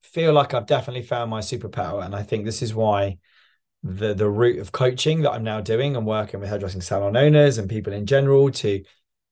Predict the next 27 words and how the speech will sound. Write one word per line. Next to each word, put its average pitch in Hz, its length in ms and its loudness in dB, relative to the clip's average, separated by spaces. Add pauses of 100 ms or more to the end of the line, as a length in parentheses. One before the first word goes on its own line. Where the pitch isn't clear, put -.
(260)
be 107 140 2
a 101 40 0
life 139 260 2
coach 143 480 0
and 90 260 -8
business 131 320 0
coaching 113 480 -2
and 107 100 -2
help 139 180 2
people 120 260 -6
grow 101 640 0 (880)
is, 107 300 -4
is 92 260 -8
definitely 110 460 -2
the 101 120 -4
route 101 420 -2 (340)
that 95 380 -4 (600)
I'm 110 160 -6
so 113 480 2
happy 107 540 -4
I've 95 100 -8
chosen 98 540 -2
to - 100 -10
go 101 180 -4
down 104 300 -4
this 107 220 -6
route. 127 260 -2